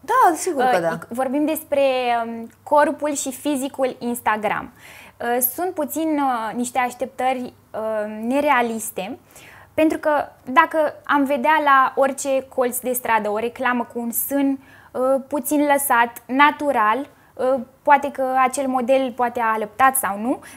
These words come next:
Speaker 2: vedem tot timpul, uh, un sân rotund, uh, care nu, care nu există. Uh, nu ne-am, uh, nu ne-am aștepta să fim atât de, nu, nu perfecți.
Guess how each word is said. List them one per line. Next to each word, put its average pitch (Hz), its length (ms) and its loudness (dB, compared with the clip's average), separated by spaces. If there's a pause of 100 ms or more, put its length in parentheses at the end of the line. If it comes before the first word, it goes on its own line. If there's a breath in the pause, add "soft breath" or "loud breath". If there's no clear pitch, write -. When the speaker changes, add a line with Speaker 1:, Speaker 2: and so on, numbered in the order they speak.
Speaker 2:
vedem 320 440 0 (280)
tot 370 240 -2
timpul, 269 540 -2 (400)
uh, 262 60 -6 (420)
un 285 200 2
sân 320 440 0 (100)
rotund, 254 720 0 (260)
uh, 247 280 -4 (140)
care 339 280 0
nu, 381 320 -4
care 330 240 0
nu 349 120 -2
există. - 640 -8 (720 soft breath)
Uh, 247 320 0 (360)
nu 277 200 0
ne-am, 320 340 0
uh, 226 560 -6 (1700)
nu 269 160 0
ne-am 330 260 2
aștepta 254 560 0 (100)
să 285 60 -4
fim 302 420 -2 (280)
atât 330 460 0 (100)
de, 277 440 0 (340)
nu, 277 260 -2
nu 269 160 -2
perfecți. - 840 -4